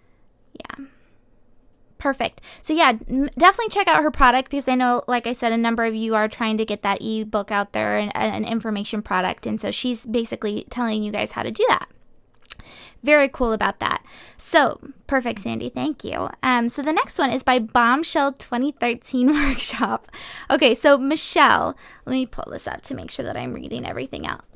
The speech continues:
correctly. So she has another product, and it's an actual, it's a, a workshop is what it's called. And it is, um, she has, she also created a discount code for Y F Es.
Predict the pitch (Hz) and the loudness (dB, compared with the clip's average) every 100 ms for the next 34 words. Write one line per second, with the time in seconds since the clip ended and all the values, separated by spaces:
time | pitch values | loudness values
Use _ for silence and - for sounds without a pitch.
0 | - - - 269 208 - - - - 262 | -20 -20 -12 -8 -8 -8 -12 -6 -2 -2
1 | 349 403 466 427 330 269 277 247 220 - | -2 -2 -2 0 0 0 0 2 2 0
2 | - - - - - 262 277 - 285 269 | -6 -20 -20 -20 0 0 0 -2 0 4
3 | 277 320 - 277 - 269 247 220 - 247 | 2 2 0 0 0 0 -2 -2 0 2
4 | 262 269 - - - - - 220 226 214 | 2 0 -2 -4 -4 -6 -8 -2 -2 -2
5 | - - 226 - - - - - - - | -4 -2 0 2 -2 -6 -20 -20 -20 -6
6 | 240 247 247 247 - 254 277 247 247 233 | 0 2 2 2 0 -2 -2 0 0 0
7 | 254 339 359 - - - _ _ _ _ | 0 -2 -4 -6 -8 -14 _ _ _ _
8 | - _ _ _ _ 240 117 - 262 277 | -20 _ _ _ _ -4 -4 -4 -6 -8
9 | 269 _ _ _ - - 277 262 254 269 | -12 _ _ _ -16 -4 0 2 2 -2
10 | 285 240 254 247 - 226 220 208 208 220 | 2 2 2 -2 0 0 0 -4 -4 -4
11 | 226 - - - 233 226 226 214 98 - | -4 -6 -6 -4 -6 -4 -4 0 0 -2
12 | - - - - | -8 -10 -12 -16